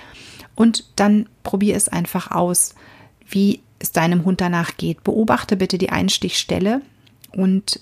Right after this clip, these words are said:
sobald sich irgendwas entzündet, bitte den Tierarzt aufsuchen. Borrelien sind natürlich so eine Sache. Es sind eine gewisse Gefahr, ja, aber du solltest jetzt nicht in Panik verfallen, wenn dein Tier gegen, von einer Zecke gebissen wird, denn nicht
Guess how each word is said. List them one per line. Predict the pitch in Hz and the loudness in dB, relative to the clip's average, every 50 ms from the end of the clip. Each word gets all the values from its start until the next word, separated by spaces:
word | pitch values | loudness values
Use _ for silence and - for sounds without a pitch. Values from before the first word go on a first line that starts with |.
| _ _ _ | _ _ _
sobald | - - 190 180 185 - 202 208 | -2 -2 0 0 2 0 0 0
sich | - 202 - - | -2 -4 -2 -2
irgendwas | 196 196 208 202 190 180 - | 0 0 2 0 0 -2 -4
entzündet, | - 190 175 170 - - - 208 202 202 202 208 202 - | -4 -4 -6 -4 -2 -2 0 2 4 4 4 2 0 -2
bitte | - - - 190 | -4 -4 -4 -2
den | - 190 180 | -4 -4 -6
Tierarzt | - - - 165 - - - - - - - | -6 -6 -6 -6 -4 -4 -4 -6 -6 -6 -6
aufsuchen. | - - - - - - - - - - - - _ _ _ _ _ - | -6 -6 -4 -4 -4 -4 -6 -8 -12 -14 -16 -16 _ _ _ _ _ 0
Borrelien | 208 208 214 220 226 247 269 269 240 214 | 0 2 2 2 2 2 4 4 4 4
sind | 226 214 214 | 4 2 2
natürlich | 208 196 - - 208 208 196 - | 2 0 0 0 0 0 0 0
so | - 190 | -2 -4
eine | 180 175 175 | -2 -2 -4
Sache. | - 196 196 - - 262 - - - - | -4 -4 -6 -4 -4 -4 -6 -6 -6 -8
Es | - - | -8 -8
sind | - 196 - 214 220 220 - | -6 -4 0 0 0 0 0
eine | 202 190 190 | -2 -2 0
gewisse | - 190 180 190 185 - 185 | 0 -2 0 0 -2 -2 -2
Gefahr, | - - - - - - 170 170 196 247 285 277 - _ _ - | -4 -8 -10 -8 -6 -4 -4 -2 -2 -2 -4 -8 -12 _ _ -8
ja, | 170 175 170 180 196 247 294 - _ _ _ _ _ _ - | -4 -2 0 0 0 0 -2 -6 _ _ _ _ _ _ -2
aber | - 185 190 190 208 | 0 0 2 2 2
du | 202 202 | 2 0
solltest | 190 - 180 185 180 190 185 - | 0 0 -2 -2 -2 -2 -2 -2
jetzt | 190 170 - - - | -4 -4 -4 -2 -2
nicht | 190 185 - - | -2 -4 -4 -6
in | - 196 175 175 - - - - - - - - - | -4 -2 -2 -2 -4 -6 -14 -18 -18 -18 -18 -14 -8
Panik | - - 180 180 185 196 202 202 | -4 0 2 4 4 4 2 0
verfallen, | - - 185 - - - 180 180 180 180 | -2 -4 -4 -4 -2 -2 0 0 0 0
wenn | 175 180 180 | 0 0 0
dein | 185 175 170 165 160 | 0 0 0 -2 -2
Tier | - - - - 185 185 185 185 185 | -4 -6 -4 0 0 2 2 0 0
gegen, | - - - - 180 - - | -2 -4 -6 -6 -6 -8 -8
von | - - 190 - | -6 -6 -4 -4
einer | - 160 160 160 | -2 -4 -4 -4
Zecke | - - - - - 208 190 | -2 -2 -2 0 0 -2 -2
gebissen | 208 202 - 196 196 - - 196 180 | -2 -2 0 0 0 2 2 2 2
wird, | 196 190 - | 2 0 0
denn | 175 170 | -2 -2
nicht | 170 170 - - - - | -2 -4 -6 -10 -16 -20